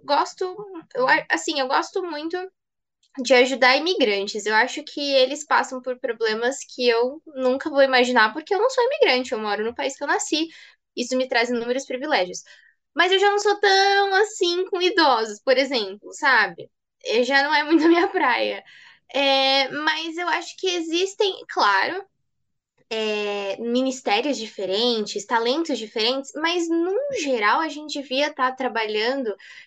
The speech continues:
é, em prol de todas essas pessoas, fazendo pelo menos, é, se você não tá ajudando diretamente, indiretamente. E isso só é algo que só dá pra ser produzido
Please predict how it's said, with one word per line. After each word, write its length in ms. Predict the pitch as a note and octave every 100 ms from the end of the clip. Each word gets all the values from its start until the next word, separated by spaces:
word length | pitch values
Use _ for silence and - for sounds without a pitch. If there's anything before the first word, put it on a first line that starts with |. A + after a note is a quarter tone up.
| _
é, 200 | G3 G#3
em 200 | A3+ A#3
prol 240 | C4 B3+
de 140 | D4+ -
todas 320 | C#4+ D#4+ F4
essas 320 | A#3+ A#3 G#3+
pessoas, 640 | - G#3 - F#3 F3 E3+ -
fazendo 340 | C4 E4 E4
pelo 220 | F4 E4+
menos, 300 | E4 E4+ F#4 - - - _
é, 440 | B3 B3+ B3+ - -
se 160 | - C4
você 200 | D4+ F4
não 100 | F4+
tá 120 | F4
ajudando 340 | C#4 C4 B3
diretamente, 840 | A3 B3+ A#3+ A#3 F#3+ G#3+ D4 D#4+ C#4+
indiretamente. 1000 | E4+ F4+ C#4+ A#3 A3+ G3 F3+ F3+ - - - - _ -
E 460 | B3 B3 B3 - C#4+
isso 160 | E4+
só 180 | E4 D#4+
é 120 | C#4+
algo 280 | B3+ B3+ D4
que 460 | D4 - C#4+ C#4+ C#4 -
só 200 | - C#4
dá 160 | C4 C#4
pra 140 | E4+
ser 160 | E4 D#4+
produzido 960 | D4 A#3 A#3 G#3+ A3 B3+ C#4+ B3+ A#3